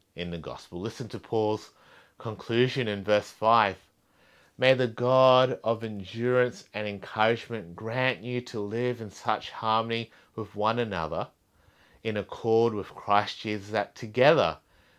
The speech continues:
you may with one voice glorify the God and Father of our Lord Jesus Christ." You see, as we accept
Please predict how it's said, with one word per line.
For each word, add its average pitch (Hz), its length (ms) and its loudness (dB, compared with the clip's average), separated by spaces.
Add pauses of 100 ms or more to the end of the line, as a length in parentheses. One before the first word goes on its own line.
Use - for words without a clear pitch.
(140)
you 127 240 -2
may 120 280 0
with 98 280 -4
one 113 340 -2
voice 101 420 -2 (120)
glorify 107 800 0
the 95 120 -8
God 104 640 -2 (420)
and 82 160 -10
Father 98 760 0
of 87 200 -8
our 82 220 -8
Lord 98 580 -6 (200)
Jesus 85 480 -14
Christ." - 580 -14 (1000)
You 107 100 -4
see, 120 320 0
as 113 160 -2
we 113 260 -2
accept - 600 -4